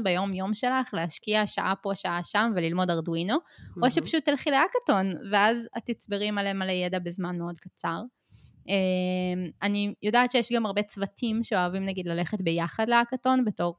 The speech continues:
Speaker 1: פעילות גיבוש, או
Speaker 2: מגניב.
Speaker 1: עבודת צוות, ולעבוד ביחד על משהו שהוא דווקא, אה, קצת מגוון ושונה מהעבודה, נגיד ללכת לאיזה גיים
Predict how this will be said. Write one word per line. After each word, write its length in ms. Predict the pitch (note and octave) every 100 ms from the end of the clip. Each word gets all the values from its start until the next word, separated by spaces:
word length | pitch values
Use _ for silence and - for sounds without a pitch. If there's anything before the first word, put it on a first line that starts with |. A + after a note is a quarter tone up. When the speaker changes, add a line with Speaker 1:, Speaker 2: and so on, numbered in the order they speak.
| -
Speaker 1:
פעילות 340 | F3 E3+ -
גיבוש, 600 | F3 E3+ G3+ A3 - - - _ _ G3+
או 60 |
Speaker 2:
מגניב. 140 | E3+ E3+
Speaker 1:
עבודת 220 | E3+ F3
צוות, 540 | - F3+ F3+ G3 G3 F#3
ולעבוד 440 | E3+ D#3+ E3 F3
ביחד 340 | E3+ E3 - E3+
על 80 |
משהו 240 | E3 D#3 E3
שהוא 180 | - D#3
דווקא, 360 | D#3+ - E3+ D#3+ _ _ - - -
אה, 240 | F3+ E3+
קצת 240 | - F#3+ F#3+
מגוון 640 | G3 F3 D#3+ E3+ F3+ A#3 A3+
ושונה 360 | - E3 D#3
מהעבודה, 540 | E3 F3+ G3+ G#3 A3 A#3
נגיד 240 | G3 D#3+
ללכת 400 | E3 D#3+ D3+ F#3
לאיזה 240 | E3 D#3+ E3
גיים 380 | D3+ F3 F3+